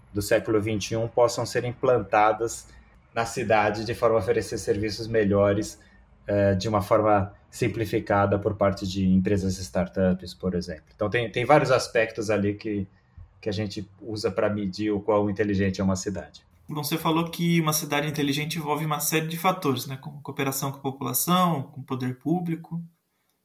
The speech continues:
Speaker 2: É, mas um ponto importante nesse ecossistema todo também é a tecnologia. É, olhando mais pra nossa área agora, qual que é o papel da computação nesse cenário e quais das, quais tecnologias estão dando suporte pra uma cidade inteligente?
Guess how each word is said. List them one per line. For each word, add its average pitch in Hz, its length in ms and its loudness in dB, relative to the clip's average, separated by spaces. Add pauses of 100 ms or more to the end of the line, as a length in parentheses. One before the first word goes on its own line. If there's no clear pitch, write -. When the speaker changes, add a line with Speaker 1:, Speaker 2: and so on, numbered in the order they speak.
(120)
Speaker 2:
É, 127 440 -4
mas 139 240 -6
um 165 80 0
ponto 165 260 0
importante 165 640 0
nesse 131 800 -8
ecossistema 139 640 -4
todo 147 260 -6
também 147 400 -6
é 151 60 -2
a 156 80 0
tecnologia. 151 760 -2 (480)
É, 127 280 -2
olhando 165 340 4
mais 165 220 4
pra 156 160 0
nossa 143 280 0
área 143 240 4
agora, 151 340 0
qual 160 300 -4
que 170 120 -6
é - 20 -2
o 175 80 -2
papel 175 400 0
da 165 100 -2
computação 139 640 -4
nesse 139 280 -6
cenário 135 520 -2
e 135 400 -4
quais 165 420 0
das, - 600 -6
quais 151 180 2
tecnologias 170 560 2
estão 147 240 -4
dando 147 300 0
suporte 139 560 0
pra 127 240 -10
uma 127 160 -10
cidade 127 360 -4
inteligente? 123 460 -10